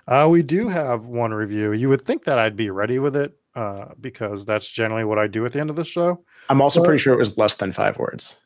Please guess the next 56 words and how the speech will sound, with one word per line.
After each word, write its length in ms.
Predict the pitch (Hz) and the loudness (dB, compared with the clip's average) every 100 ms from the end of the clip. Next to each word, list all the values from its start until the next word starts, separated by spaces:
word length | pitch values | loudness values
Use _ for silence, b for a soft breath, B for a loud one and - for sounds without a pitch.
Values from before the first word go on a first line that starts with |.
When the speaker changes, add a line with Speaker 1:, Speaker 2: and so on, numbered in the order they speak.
| _ | _
Speaker 1:
It 60 | 165 | 2
Speaker 2:
Or 40 | |
at 60 | 147 | 6
least 140 | 143 | 6
Speaker 1:
is 60 | 123 | 4
less 220 | 120 110 | 0 -2
than 100 | - | -4
Speaker 2:
one 80 | 104 | 0
Speaker 1:
five 260 | 107 110 196 | 0 2 0
Speaker 2:
was. 160 | 180 | 2
<laughs> 380 | 240 - 247 - | 2 2 -2 0
Speaker 1:
words. 220 | - - | -2 0
Speaker 2:
So 80 | - | 0
it 20 | |
was 80 | 139 | 2
a 40 | 151 | 4
brief 300 | 143 131 - | 2 2 -2
one. 180 | - - B B B 165 - | -8 -12 B B B -12 4
Speaker 1:
But, 400 | 277 233 - _ _ _ - 120 | 6 6 2 _ _ _ -20 -2
but 340 | 214 233 160 _ _ _ _ | 4 4 2 _ _ _ _
we'll 200 | 143 147 | 0 0
take 260 | 147 175 185 | 2 0 0
it. 200 | 110 - _ _ | -8 -14 _ _
I'd 200 | 123 135 | 2 2
rather 300 | 127 170 175 | 4 4 4
you 200 | 175 170 | 2 0
write 280 | 143 151 156 | 0 -2 -2
five 280 | - 143 131 | 0 0 0
words 320 | 127 131 113 | -4 -6 -8
than 120 | 120 | -10
write 200 | 117 120 | -8 -8
nothing 300 | 117 117 117 | -8 -8 -8
at 100 | 107 | -8
all. 300 | 101 95 95 | -6 -6 -8
And 100 | 101 | -10
if 120 | 101 117 | -10 -8
you're 160 | 113 | -6
not 220 | 120 120 | -2 -4
someone 240 | - 120 123 | -4 -2 0
Speaker 2:
Oh, 20 | |
Speaker 1:
that 60 | 113 | 2
can 120 | 123 | 0
Speaker 2:
hundred 80 | 107 | -2
percent. 380 | 113 117 131 - b b b b - | -2 -2 -4 -12 b b b b -4
Speaker 1:
write, 280 | 120 104 95 | 0 0 -2
um, 180 | 110 _ _ _ _ _ | -8 _ _ _ _ _
this 340 | 110 120 143 | -2 0 0
helps 260 | - 131 - | 2 0 0
us 120 | 117 | -6
tremendously. 600 | - 117 113 104 104 92 98 | -4 -2 -2 -2 -6 -8 -6
And 300 | 101 98 - - - | -8 -8 -16 -12 -6
like 100 | 113 | -4
you 60 | |
said, 320 | 113 107 95 98 | 0 0 0 -4
it's 320 | 117 - - | -10 -10 -10
from 520 | - 117 113 107 | 0 4 4 2